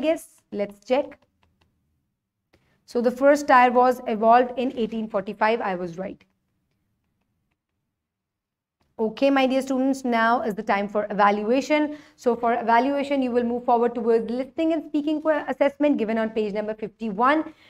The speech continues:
So I will ask the question number seven and eight. What is meant by chronological order? It is the timeline of the events happening in the past. Okay. Next, explain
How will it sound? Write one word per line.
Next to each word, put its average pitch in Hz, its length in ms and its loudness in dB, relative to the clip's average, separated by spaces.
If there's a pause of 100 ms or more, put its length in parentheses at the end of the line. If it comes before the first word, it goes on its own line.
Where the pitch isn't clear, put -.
(120)
So 285 300 4
I 233 160 2
will 262 180 6
ask 247 380 8
the 285 80 -2
question 262 360 0
number 247 220 -2
seven 254 380 -2
and 262 280 -4
eight. 302 380 0 (220)
What 302 360 2
is 262 160 2
meant 262 440 2
by 240 240 2
chronological 254 1080 -2
order? 190 340 -4 (840)
It 247 140 -4
is 240 120 -4
the 269 100 -4
timeline 285 880 0
of 226 320 -2
the 294 260 4 (420)
events 339 420 0
happening 254 460 -2
in 220 120 -6
the 226 80 -4
past. 190 320 -4 (260)
Okay. 339 380 -4 (800)
Next, 262 420 0
explain 320 680 2